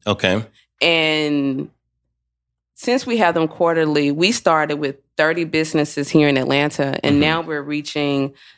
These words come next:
Speaker 2: about thirty-one different states and have a partnership with the Bahamas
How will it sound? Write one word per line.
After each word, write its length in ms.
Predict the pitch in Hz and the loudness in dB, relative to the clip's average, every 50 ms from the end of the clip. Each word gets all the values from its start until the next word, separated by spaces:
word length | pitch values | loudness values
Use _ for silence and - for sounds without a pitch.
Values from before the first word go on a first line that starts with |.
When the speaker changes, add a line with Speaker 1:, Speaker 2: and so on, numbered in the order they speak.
| _ _ _ _ | _ _ _ _
Speaker 2:
about 540 | 147 160 160 160 156 151 143 143 139 - - | 0 0 2 2 2 2 2 0 -2 -2 -2
thirty-one 480 | 165 165 170 175 165 165 165 160 156 151 | 0 0 2 2 2 2 2 2 2 0
different 300 | 160 156 - 156 151 - | 0 0 0 -2 -2 -2
states 600 | - - 151 147 165 190 - - - - - - _ - - - _ _ _ - | -2 0 0 2 0 0 -4 -6 -12 -14 -14 -16 _ -20 -20 -20 _ _ _ 0
and 160 | 160 160 160 | 2 2 2
have 180 | 165 180 143 | 2 2 2
a 80 | 156 156 | 2 0
partnership 600 | 151 - 175 160 160 160 156 151 - - 160 151 - | 0 0 0 0 0 0 -2 -4 -4 -6 -6 -6 -6
with 120 | 151 147 | -6 -8
the 80 | - 147 | -8 -6
Bahamas 680 | 151 156 147 160 151 147 147 143 143 139 139 139 - | -6 -6 -4 -4 -2 -2 -2 -2 -2 -4 -6 -8 -12